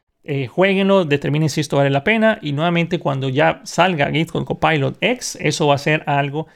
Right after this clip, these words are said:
que va a valer la pena ver y ponerlos a pelear entre todos estos generadores de código de A I, que tal vez sería divertido hacer un video de YouTube comparando los tres, ¿no? En este caso serían los, por lo menos los principales que yo,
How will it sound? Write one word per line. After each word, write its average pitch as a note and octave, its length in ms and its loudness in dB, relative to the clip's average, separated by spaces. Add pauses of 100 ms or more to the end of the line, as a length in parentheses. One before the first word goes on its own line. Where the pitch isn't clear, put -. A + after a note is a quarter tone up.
(220)
que A3 160 -4
va G#3+ 140 4
a - 20 4
valer F#3+ 240 2
la F#3+ 140 2
pena D#3+ 340 2
ver D#3 380 0
y C3 240 -2
ponerlos D3 400 -2
a - 80 -4
pelear C#3+ 280 4
entre C#3 240 -4
todos D3 320 0
estos D3 300 -2
generadores C#3+ 480 0
de C3+ 80 -6
código C#3+ 400 0
de C#3 260 0
A C#3 160 0
I, C3+ 100 -8 (140)
que D3 120 -10
tal D3+ 100 0
vez E3+ 120 -2
sería E3+ 320 4
divertido D3+ 420 0
hacer D#3 160 -2
un D3+ 60 -2
video C#3 260 2
de C#3 100 2
YouTube C3+ 300 -2
comparando C#3 480 0
los C3 240 -4
tres, C3+ 280 -4
¿no? C#3+ 220 -4 (480)
En - 80 -6
este C3+ 140 -6
caso C#3+ 200 -2
serían C#3+ 320 0
los, C3 120 0
por D3+ 140 -2
lo - 20 0
menos F3+ 160 2
los E3+ 100 -2
principales D#3 560 -2
que D3 80 -6
yo, C3+ 400 -2